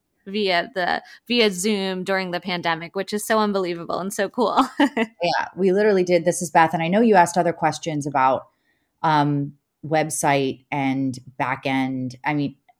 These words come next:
Speaker 2: yes, we do it all. We are a two-man band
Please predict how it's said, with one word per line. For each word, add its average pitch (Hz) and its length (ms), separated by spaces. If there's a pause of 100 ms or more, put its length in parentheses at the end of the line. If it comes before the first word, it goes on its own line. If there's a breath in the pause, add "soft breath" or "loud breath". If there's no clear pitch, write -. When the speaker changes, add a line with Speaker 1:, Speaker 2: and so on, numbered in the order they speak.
(120)
Speaker 2:
yes, - 600
we 196 500
do 185 160
it 156 160
all. 170 580 (160)
We 170 200
are 160 260
a 147 140
two-man 175 560
band 160 500